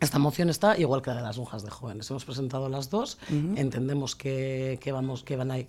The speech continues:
Speaker 1: no entendemos, no, va a ir al pleno del jueves que viene
Speaker 2: Ujú.
Speaker 1: y por lo que nos han comentado parece que ha gustado mucho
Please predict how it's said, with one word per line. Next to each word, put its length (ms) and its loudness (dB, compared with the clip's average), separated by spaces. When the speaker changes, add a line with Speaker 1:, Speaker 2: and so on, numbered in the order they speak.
Speaker 1:
no 80 0
entendemos, 400 0
no, 160 -6
va 140 8
a 40 4
ir 140 -2
al 120 -4
pleno 220 -4
del 100 -4
jueves 280 -6
que 140 -6
viene 240 0
Speaker 2:
Ujú. 360 2
Speaker 1:
y 140 2
por 200 -4
lo 140 -4
que 680 -4
nos 180 -6
han 120 -4
comentado 520 -4
parece 280 -6
que 80 -8
ha 20 -4
gustado 360 -8
mucho 360 -6